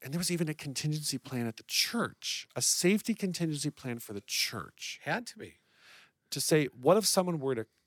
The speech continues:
Speaker 1: just barrel through here
Speaker 2: Absolutely.
Speaker 1: and come for us? How do we manage this?" So we
Speaker 2: Yeah.
Speaker 1: had that already. Oh, I'm exhausted talking about
Speaker 2: I'm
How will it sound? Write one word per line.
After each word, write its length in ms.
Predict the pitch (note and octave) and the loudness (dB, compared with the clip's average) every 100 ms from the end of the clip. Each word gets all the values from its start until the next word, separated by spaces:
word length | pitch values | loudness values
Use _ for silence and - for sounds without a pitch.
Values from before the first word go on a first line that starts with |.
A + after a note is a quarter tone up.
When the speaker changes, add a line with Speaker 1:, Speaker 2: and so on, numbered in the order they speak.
| _ | _
Speaker 1:
just 240 | - C#3 - G#2 - | -4 -4 -4 -14 2
barrel 340 | D3 D3 E3 | 4 4 2
through 240 | F#3 D3 D#3 | -2 0 0
here 180 | C#3 A2 | 2 2
Speaker 2:
Absolutely. 760 | G#2+ G#2+ - D3+ G3 C4 - - - F3 _ _ _ _ _ _ _ - - | 2 0 -2 -2 -2 -4 -10 -14 -20 -20 _ _ _ _ _ _ _ -10 -8
Speaker 1:
and 120 | B2 | -8
come 200 | - G3+ | -6 -6
for 140 | - | -4
us? 140 | F#2 - | -6 -6
How 260 | - D3 | -2 2
do 80 | E3+ | 4
we 320 | D#3 D3 C3+ C3 _ - | 4 2 -2 -6 _ -10
manage 380 | A2+ G2+ F#2+ - | -4 -2 -2 -8
this?" 160 | - | -14
So 260 | - - F2+ - | -14 -14 -14 -6
we 100 | A2+ | -4
Speaker 2:
Yeah. 60 | G#2+ - - | -4 -8 -18
Speaker 1:
had 180 | - F#2 | -10 -8
that 100 | - | -8
already. 220 | C2 B1 - - - - - - _ _ _ _ _ _ _ _ _ _ - | -10 -18 -20 -20 -20 -20 -20 -20 _ _ _ _ _ _ _ _ _ _ 4
Oh, 420 | A3+ A3+ - - - _ _ - | 6 6 4 -6 -12 _ _ 0
I'm 100 | F3+ | 2
exhausted 360 | E3 E3+ D#3+ | 6 6 8
talking 180 | D3 G3+ | 8 10
about 160 | F#3+ D3 | 10 10
Speaker 2:
I'm 260 | D3 C4 | 12 12